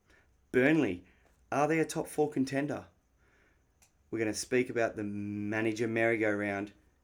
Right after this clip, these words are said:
and who's next. Of course, we've got news and shit, followed by Man City. Are they invincible? And l-, wrapped up with the Socceroos job, who's the next man to lead Australia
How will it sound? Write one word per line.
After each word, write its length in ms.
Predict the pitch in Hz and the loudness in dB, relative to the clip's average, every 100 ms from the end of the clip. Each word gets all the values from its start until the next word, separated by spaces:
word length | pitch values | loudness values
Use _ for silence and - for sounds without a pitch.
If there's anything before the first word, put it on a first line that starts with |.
| _ | _
and 140 | 98 98 | -10 -6
who's 280 | 107 107 101 | -4 -4 -2
next. 500 | 120 110 110 - - _ _ _ _ _ _ _ _ _ _ - | -2 -2 -6 -14 -16 _ _ _ _ _ _ _ _ _ _ -16
Of 180 | 92 | -16
course, 360 | - 151 143 131 | 0 4 4 4
we've 140 | 120 | -2
got 180 | 113 127 | 0 2
news 240 | 131 131 120 | 6 6 4
and 140 | 123 | -2
shit, 380 | - 143 139 - _ | 0 2 2 -2 _
followed 400 | - 156 139 123 | 0 4 4 2
by 180 | 117 | -2
Man 420 | 110 113 120 123 117 | -2 -2 0 0 -2
City. 360 | - 131 117 - _ _ _ - _ | -4 -4 -6 -12 _ _ _ -20 _
Are 180 | 110 113 | 2 2
they 200 | 110 107 | 2 0
invincible? 680 | 107 120 113 120 131 131 - - _ _ | -2 -4 -6 -2 -2 -2 -12 -20 _ _
And 300 | - 104 104 | -6 -4 -2
l-, 120 | 107 - _ - _ - | -4 -6 _ -20 _ -18
wrapped 320 | - 113 - 113 | -2 -2 -2 -4
up 220 | 95 - | -6 -6
with 400 | 110 101 90 - | -4 -2 -2 -8
the 60 | |
Socceroos 600 | 92 - 95 - 101 95 | -10 -6 -6 -4 -4 -4
job, 360 | 90 98 95 87 _ _ _ _ - | -4 -6 -6 -8 _ _ _ _ -10
who's 280 | 110 107 95 | -4 -2 -2
the 60 | |
next 260 | 104 101 - | -2 -2 -4
man 400 | 110 104 101 101 | -2 -2 -2 -6
to 120 | 101 | -4
lead 220 | 107 104 | 0 2
Australia 560 | 104 - 143 120 90 90 | 0 0 0 0 0 -6